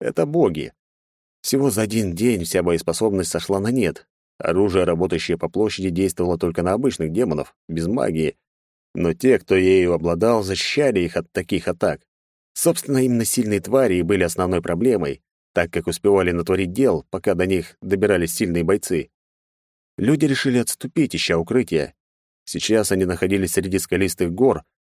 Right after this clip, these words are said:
где прорыв инферно — редкий случай. Никто не знает, как справиться с этой напастью.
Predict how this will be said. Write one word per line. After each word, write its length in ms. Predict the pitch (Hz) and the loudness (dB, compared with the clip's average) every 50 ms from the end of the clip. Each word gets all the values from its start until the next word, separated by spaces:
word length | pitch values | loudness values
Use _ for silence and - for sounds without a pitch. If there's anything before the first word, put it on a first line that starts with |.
| _ - | _ -6
где 140 | 104 110 120 | -4 -4 -2
прорыв 380 | - - 104 107 110 101 - | -2 -2 0 0 0 0 0
инферно — 560 | 95 90 85 - 113 107 101 101 98 90 85 _ _ _ - | -2 -4 0 2 2 2 2 0 -2 -2 -4 _ _ _ -6
редкий 360 | 101 110 113 95 - - 107 | -2 -2 -2 -2 -2 -4 -6
случай. 520 | - - 143 139 101 - - 73 - - _ _ _ _ _ _ _ _ _ _ _ _ - | -4 -2 0 -2 -2 -2 -6 -10 -10 -12 _ _ _ _ _ _ _ _ _ _ _ _ -6
Никто 260 | - 120 131 - 175 | -4 -2 0 2 2
не 80 | 139 113 | 2 2
знает, 340 | 101 123 139 104 87 80 - | 2 2 2 2 2 -2 -2
как 180 | - 101 87 | -4 -4 -4
справиться 500 | - - - 127 127 120 107 90 - 82 | -4 -4 0 2 2 2 2 0 -2 -6
с 100 | - - | -6 -6
этой 160 | 87 82 92 | -4 -4 -2
напастью. 640 | 85 95 85 80 - 131 101 82 - - 69 - - | -2 -2 -4 -2 -2 -2 -2 -4 -6 -8 -8 -10 -10